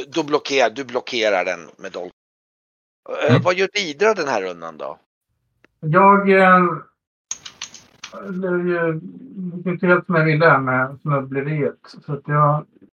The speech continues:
Speaker 3: jag tänker att jag, undrar om, kan jag få, kan jag göra,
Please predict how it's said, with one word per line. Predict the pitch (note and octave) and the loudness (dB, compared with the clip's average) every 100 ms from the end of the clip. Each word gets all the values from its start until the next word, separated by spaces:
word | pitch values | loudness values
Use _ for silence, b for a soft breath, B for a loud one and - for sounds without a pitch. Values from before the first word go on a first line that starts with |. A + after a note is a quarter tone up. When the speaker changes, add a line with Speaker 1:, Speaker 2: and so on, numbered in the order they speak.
| _ _ - | _ _ -8
Speaker 3:
jag | D#3+ D#3 D#3+ | -2 0 0
tänker | E3 D#3+ D3+ D#3 | -2 -4 -4 -2
att | D3+ - | -4 -2
jag, | D#3 C#3 C#3 D3 _ _ _ _ _ - - - - - _ - - _ - - - _ _ _ _ _ _ _ _ _ _ _ _ _ _ _ G3 | 0 2 0 -8 _ _ _ _ _ -18 -14 -14 -14 -20 _ -14 -14 _ -20 -20 -20 _ _ _ _ _ _ _ _ _ _ _ _ _ _ _ -4
undrar | F3 G3 | 0 2
om, | G3+ - _ _ - | 0 -4 _ _ 0
kan | F#3 | 2
jag | F3 | 2
få, | G3+ F#3+ E3+ E3 D#3 | 2 2 2 0 -4
kan | F3+ | 0
jag | F3+ | 2
göra, | F#3 D#3 C3+ | 4 4 2